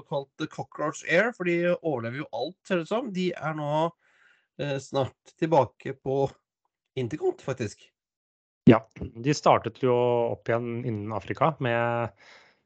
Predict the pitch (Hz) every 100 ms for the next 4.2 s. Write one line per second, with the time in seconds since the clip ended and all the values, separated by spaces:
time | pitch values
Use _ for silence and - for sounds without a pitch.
0 | _ 120 113 113 _ - - 117 107 117
1 | 107 - 95 113 120 113 113 110 127 120
2 | 101 101 104 208 240 190 170 170 156 160
3 | 151 - - 123 113 - 127 107 104 104
4 | -